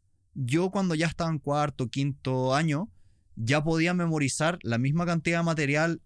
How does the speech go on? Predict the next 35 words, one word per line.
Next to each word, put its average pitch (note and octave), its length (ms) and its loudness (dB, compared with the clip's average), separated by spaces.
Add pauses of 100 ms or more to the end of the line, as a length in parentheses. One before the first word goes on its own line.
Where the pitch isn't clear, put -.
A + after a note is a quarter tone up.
en A#2+ 220 2
un G#2+ 280 2
cuarto, C#3 800 -2 (440)
un G#2+ 240 0
quinto D#3+ 500 0
del G#3+ 180 -2
tiempo A3 460 -2
de A#3 60 0
lo A3 80 0
que G3 80 -2
me G3 80 0
demoraba F#3 640 0
al G3+ 100 -2
principio, A3 440 -4 (380)
porque D3 240 -2
usaba G3+ 220 0
técnicas. C3 500 -2 (420)
Pero C3+ 180 2
antes G3 220 0
no G3+ 120 2
las F#3+ 120 0
sabía F3 220 0
usar. D#3 320 -2 (640)
Entonces, C#3+ 440 0 (500)
rompamos F3 440 2
el A3 60 2
mito G3+ 260 2
de F3+ 120 0
que, D3+ 140 -2
uno, G3+ 300 2
no F#3 140 0
naces C#3+ 440 0
con A#2 140 -2
mala A2 200 0
memoria. G#2+ 500 -2